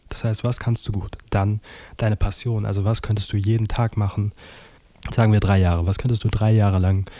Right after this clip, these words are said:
jeden Tag machen? Ähm, wofür könntest du dich motivieren? Was ist, also was ist das, wo, wo du sagen würdest, „Ey, geil, hab ich jeden Tag Bock drauf?“ Und das dritte ist, wie willst du wahrgenommen werden?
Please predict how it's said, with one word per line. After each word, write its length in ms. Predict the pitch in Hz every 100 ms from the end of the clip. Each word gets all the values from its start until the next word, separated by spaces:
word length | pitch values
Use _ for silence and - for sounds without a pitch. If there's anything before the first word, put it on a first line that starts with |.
| -
jeden 260 | - 120 107
Tag 300 | - 98 -
machen? 300 | 95 101 101 - - - -
Ähm, 260 | 104 101 98
wofür 300 | 104 107 101
könntest 300 | 113 101 -
du 40 |
dich 140 | 98
motivieren? 520 | 104 98 95 95 92 95
Was 200 | 95 101
ist, 280 | - -
also 160 | 107 104
was 140 | 107
ist 160 | 107 101
das, 220 | 104 -
wo, 240 | 107 104 104
wo 80 | 104
du 60 | 98
sagen 220 | 98 98
würdest, 240 | 92 -
„Ey, 140 | 101 101
geil, 200 | 101 107 - - - - - - - -
hab 120 | - 101
ich 80 |
jeden 140 | 98 98
Tag 180 | 98 -
Bock 180 | 92
drauf?“ 220 | - 139 - - _ -
Und 100 | 98
das 140 | 95
dritte 160 | 113 107
ist, 160 | 104
wie 180 | 110 107
willst 220 | 104 -
du 80 | 104
wahrgenommen 400 | 101 92 90 90
werden? 260 | 92 90